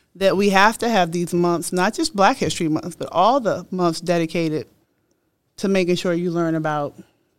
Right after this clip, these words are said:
you know, black history and other minorities.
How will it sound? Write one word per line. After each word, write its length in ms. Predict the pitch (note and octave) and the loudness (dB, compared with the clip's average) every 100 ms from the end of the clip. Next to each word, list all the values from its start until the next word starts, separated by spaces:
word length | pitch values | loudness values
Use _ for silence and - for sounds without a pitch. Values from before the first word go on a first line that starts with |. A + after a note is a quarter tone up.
| _ _ _ | _ _ _
you 100 | B3+ | -6
know, 260 | A3 C#3+ D3+ - _ _ _ _ _ _ _ - | -4 -4 -8 -16 _ _ _ _ _ _ _ 2
black 180 | F3+ F3 | 2 4
history 360 | F3 - F3 | 2 0 0
and 280 | E3+ D#3+ D#3+ | 0 0 -2
other 160 | F3 A#3 | 0 0
minorities. 640 | F#3+ D#3+ D#3 D3 D3 D#3+ | 0 0 -2 -4 -8 -10